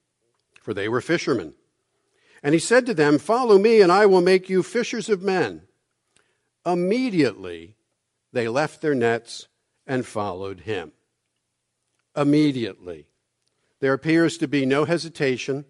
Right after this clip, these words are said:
no question, no second thoughts.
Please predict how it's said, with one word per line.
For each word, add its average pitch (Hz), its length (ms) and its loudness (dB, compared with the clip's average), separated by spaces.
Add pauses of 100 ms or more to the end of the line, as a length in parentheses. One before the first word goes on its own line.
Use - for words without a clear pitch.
(1080)
no 143 180 0
question, 156 600 0 (880)
no 143 160 2
second 151 500 -2
thoughts. 120 540 -4